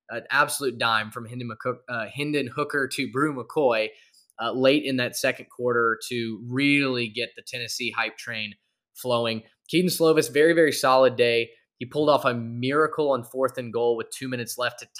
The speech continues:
tie it up with a touchdown pass into the back of the end zone as he's being dragged to the turf.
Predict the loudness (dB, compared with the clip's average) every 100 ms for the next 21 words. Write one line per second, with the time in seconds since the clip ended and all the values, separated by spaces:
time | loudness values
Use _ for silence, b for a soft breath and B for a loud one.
0 | 0 2 2 2 0 -2 -10 -10 -8 -6
1 | -6 -6 -2 -2 -2 -6 -10 -2 -2 -2
2 | -6 -10 -6 -6 -6 -4 -2 -4 -8 -10
3 | -8 -8 -8 -4 -2 -2 -6 -18 _ -8
4 | -4 -4